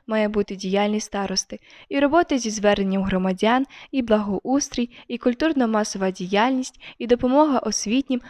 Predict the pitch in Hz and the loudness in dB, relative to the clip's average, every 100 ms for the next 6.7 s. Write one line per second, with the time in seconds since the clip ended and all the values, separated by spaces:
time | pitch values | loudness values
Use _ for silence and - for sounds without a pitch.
0 | - - 220 226 208 190 196 - 233 240 | -10 -6 -4 -4 -2 -2 -4 -4 -6 -4
1 | 233 - 202 196 185 - 185 180 185 - | -6 -8 -8 -2 -2 -2 -8 -8 -8 -14
2 | - - 220 269 262 247 214 196 190 185 | -14 2 2 4 0 -2 -4 -2 -2 -2
3 | 185 185 185 202 214 _ _ _ _ _ | -4 -4 -6 -10 -20 _ _ _ _ _
4 | _ _ _ - 233 240 277 - 262 233 | _ _ _ -10 -2 0 -2 -2 -4 -2
5 | - 233 247 247 240 220 208 196 - 196 | -2 -2 -2 -2 -2 -4 -6 -6 -6 -4
6 | 202 196 202 185 185 185 | -2 -4 -8 -8 -8 -10